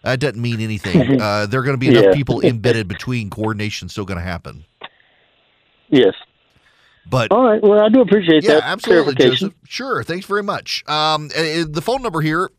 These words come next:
Speaker 1: eight seven seven, nine seven three, seven four two five, if you wanna call in. Um, I'm, I'm curious to see nationally how this shapes up. Now, let, let me, let me pull back from Georgia 'cause I,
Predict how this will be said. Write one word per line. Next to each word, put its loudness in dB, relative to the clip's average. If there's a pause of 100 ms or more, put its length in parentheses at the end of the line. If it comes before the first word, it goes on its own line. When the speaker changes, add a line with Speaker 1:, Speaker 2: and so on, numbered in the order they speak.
Speaker 1:
eight -6
seven -4
seven, -6 (360)
nine -4
seven -4
three, -10
seven -6
four -6
two -10
five, -4 (340)
if -6
you -10
wanna -4
call -4
in. -8 (380)
Um, -2 (160)
I'm, -2 (400)
I'm -4
curious -8
to -8
see -10
nationally -8 (720)
how -4
this -4
shapes -6
up. -6
Now, -4
let, -4
let -6
me, -10
let -6
me -6
pull -6
back -2
from -12
Georgia -10
'cause -14
I, -8